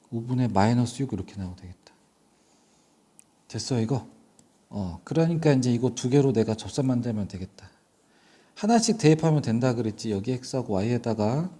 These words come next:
그래서 요거 일 번 대입하면은 이 엑스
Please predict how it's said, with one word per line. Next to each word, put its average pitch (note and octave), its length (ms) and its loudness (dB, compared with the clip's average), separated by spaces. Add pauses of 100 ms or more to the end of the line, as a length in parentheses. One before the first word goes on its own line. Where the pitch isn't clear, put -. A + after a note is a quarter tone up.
(440)
그래서 A#2 240 -4
요거 B2+ 320 0
일 G#3 240 0
번 G3+ 220 2
대입하면은 B2+ 1000 0 (960)
이 C3+ 180 2
엑스 A2 600 -2